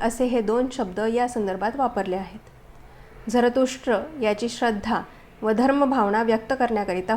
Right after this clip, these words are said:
होय, हे त्या शब्दाच्या उपयोगावरून दिसून येते. वरील संदर्भाचा अर्थ असा आहे की आम्ही झरतुष्ट्राच्या श्रद्धेची आणि धर्माची पूजा करतो. वर्ण या शब्दाचे उपयोग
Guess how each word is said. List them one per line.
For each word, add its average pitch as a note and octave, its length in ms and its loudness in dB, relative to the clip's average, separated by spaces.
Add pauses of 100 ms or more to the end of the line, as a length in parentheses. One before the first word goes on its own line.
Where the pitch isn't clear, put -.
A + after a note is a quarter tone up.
होय, F3 140 -2 (500)
हे B3 180 4 (180)
त्या A3+ 120 4
शब्दाच्या G#3 520 -2
उपयोगावरून G#3 720 -2
दिसून C4 280 -2
येते. - 280 -6 (720)
वरील D4+ 240 8
संदर्भाचा D#4+ 600 4
अर्थ C4 220 2
असा A#3 240 0
आहे G#3 160 0
की A3+ 220 -4 (460)
आम्ही B3 300 4
झरतुष्ट्राच्या C#4 1000 2
श्रद्धेची B3 680 0 (180)
आणि G#3 200 0
धर्माची A3+ 420 0
पूजा A#3 280 0
करतो. F3+ 340 -10 (1000)
वर्ण C#4+ 280 8
या D#4 220 6
शब्दाचे B3+ 520 0
उपयोग G#3+ 360 0